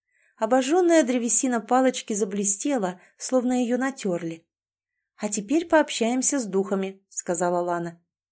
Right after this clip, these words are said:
Я поняла, что это не вопрос, а заявление.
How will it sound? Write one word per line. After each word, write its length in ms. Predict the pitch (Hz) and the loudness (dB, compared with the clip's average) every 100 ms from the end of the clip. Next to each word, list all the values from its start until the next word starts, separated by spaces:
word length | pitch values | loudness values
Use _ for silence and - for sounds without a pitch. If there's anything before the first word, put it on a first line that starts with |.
| _ | _
Я 240 | - 185 190 | -8 -4 -2
поняла, 440 | 196 202 202 190 | -2 0 2 0
что 200 | 185 - | 0 -2
это 160 | 196 202 | 0 0
не 100 | 202 | 2
вопрос, 540 | 196 190 196 240 - | 0 0 0 0 0
а 100 | 196 | -2
заявление. 800 | 190 220 220 226 233 196 180 180 | 0 0 0 -2 0 0 -2 -6